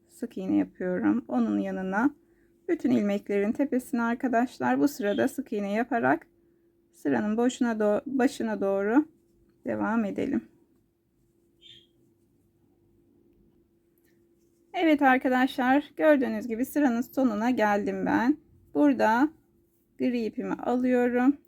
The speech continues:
İlmeğin arasından geçiriyorum.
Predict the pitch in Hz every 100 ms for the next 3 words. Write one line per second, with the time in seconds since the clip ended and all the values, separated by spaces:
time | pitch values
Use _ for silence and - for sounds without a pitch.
0 | _ 254 240 202 190 190 196 _ _ -
1 | 233 233 - - 190 196 214 233 - 240
2 | 247 240 240 262